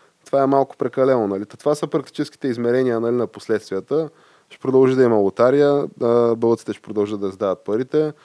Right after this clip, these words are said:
ще продължат да теглят, а, бързи кредити, защото това е повсеместно и навсякъде. А, и по всяка вероятност футболния клуб Левски ще фалира, нали, то друго няма какво да стане. От чисто практическа гледна точка не вярвам, че живота на българина ще се подобри или както твърдят, а,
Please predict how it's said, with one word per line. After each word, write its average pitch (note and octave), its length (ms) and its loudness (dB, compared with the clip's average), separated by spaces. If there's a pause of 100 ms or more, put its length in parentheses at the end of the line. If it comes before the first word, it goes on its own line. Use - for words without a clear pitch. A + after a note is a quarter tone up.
(280)
ще - 120 -20
продължат A2+ 400 0
да G#2+ 100 2
теглят, G#2 460 -2
а, G2+ 140 0
бързи G2+ 300 -4
кредити, G2 300 -4
защото F#2+ 220 -6
това G2+ 180 -2
е F#2+ 40 -4
повсеместно G2 580 -8
и - 20 -14
навсякъде. B2+ 600 -6 (580)
А, C#3+ 300 0
и D3 420 0
по D3 80 -8
всяка C3+ 300 0
вероятност B2 420 -2
футболния A#2+ 420 -2
клуб A#2 240 -8
Левски A2 240 -2
ще - 120 -16
фалира, A#2+ 340 -2
нали, E2+ 180 -10
то G2+ 140 -10
друго G2+ 220 -8
няма G#2 180 -6
какво - 140 -16
да F2+ 60 -12
стане. D2+ 260 -18 (160)
От G#2 100 -12
чисто - 280 -16
практическа G2+ 500 -12
гледна G2 240 -6
точка A#2+ 360 -10
не B2 100 0
вярвам, A#2 320 0
че A#2 140 -10
живота G#2+ 340 -4
на G2+ 80 -2
българина G2 440 -4
ще - 60 -16
се - 80 -16
подобри A2 480 -6 (600)
или A#2+ 280 0
както B2+ 360 0
твърдят, A2+ 560 -4
а, G#2+ 40 0